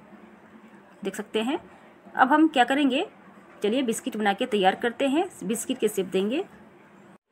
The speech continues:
यहाँ पर हम डो को दो टुकड़ों में डिवाइड कर लेते हैं और एक डो को हम साइड में रख लेंगे और एक डो को हम बेल कर बिस्किट के शेप देंगे। तो बहुत ही आसान तरीके से मैंने बिस्किट बनाकर तैयार किया है, बहुत ही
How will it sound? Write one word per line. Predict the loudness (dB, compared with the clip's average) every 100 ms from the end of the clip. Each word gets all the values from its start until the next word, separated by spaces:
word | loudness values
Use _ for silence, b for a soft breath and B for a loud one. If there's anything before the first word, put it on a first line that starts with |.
| -8
यहाँ | 4 8 8 6
पर | 6
हम | 6 8
डो | 6
को | 8 6 8
दो | 8
टुकड़ों | 6 8 6
में | 6
डिवाइड | 6 8 8
कर | 8
लेते | 8 8 6
हैं | 6
और | 6 8
एक | 6 6
डो | 6
को | 6
हम | 4
साइड | 4 2 2
में | 2
रख | 2
लेंगे | 2 4 6
और | 6
एक | 4 4
डो | 2
को | 6 4
हम | 4 -2 -6 B 2
बेल | 8 8
कर | 8 4 4 -2
बिस्किट | -2 0 -2
के | -2
शेप | -2 0
देंगे। | 6 6 6 -2 -4 B B 2
तो | 6
बहुत | 6 6
ही | 4
आसान | 4 6 4
तरीके | 4 6 6
से | 4
मैंने | 2
बिस्किट | 2 2 2
बनाकर | 2 2 2
तैयार | 4 6 6
किया | 6 4
है, | 6
बहुत | 4 2 0 0
ही | 4